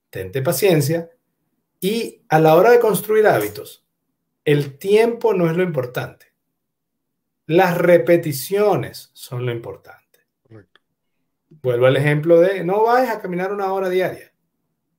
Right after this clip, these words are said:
Speaker 1: Anda a caminar tres minutos al día, cinco veces a la semana. Y llega un momento donde ya estás acostumbrado y ahí puedes mejorar. No agarres y digas, "Bueno, ahora voy a ser productivo, voy a dedicar tres horas todos los días a solamente lo importante". No.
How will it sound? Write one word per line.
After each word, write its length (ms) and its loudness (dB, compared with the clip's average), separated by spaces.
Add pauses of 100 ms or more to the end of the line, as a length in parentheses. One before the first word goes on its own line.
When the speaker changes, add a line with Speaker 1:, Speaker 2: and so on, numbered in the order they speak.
(600)
Speaker 1:
Anda 240 2
a 40 -4
caminar 720 -2
tres 200 -2
minutos 280 0
al 120 2
día, 340 0
cinco 360 -2
veces 200 2
a 80 0
la 100 -2
semana. 460 -12 (560)
Y 120 -2
llega 160 4
un 60 2
momento 280 2
donde 160 2
ya 80 0
estás 180 -6
acostumbrado 640 -2
y 80 2
ahí 180 0
puedes 320 -6
mejorar. 460 -10 (1120)
No 280 4
agarres 400 4
y 40 0
digas, 200 2
"Bueno, 220 -2
ahora 140 0
voy 100 0
a 80 -2
ser 160 -4
productivo, 420 -2
voy 120 0
a 80 0
dedicar 540 -4
tres 420 0
horas 400 -2
todos 360 0
los 260 -6
días 420 -2
a 140 -4
solamente 580 -4
lo 80 -2
importante". 520 -6
No. 300 -12